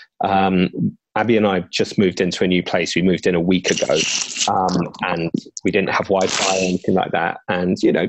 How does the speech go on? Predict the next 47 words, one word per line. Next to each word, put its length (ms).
usually 480
in 80
the 100
U 120
K, 160
that's 240
not 100
a 60
problem. 480
But 100
our, 280
our 100
phone 340
network, 320
we're 80
both 240
on 60
the 60
same 260
phone 180
network, 340
and 140
the, 200
the 120
signal's 520
really 440
bad 440
in, 400
in 160
our 120
house, 540
and 300
the, 360
the 360
internet 500
that 160
we 80
can 160
get 180
through 180
our 100
phones 400
just, 280
you 80
know, 220
on 140
roaming 420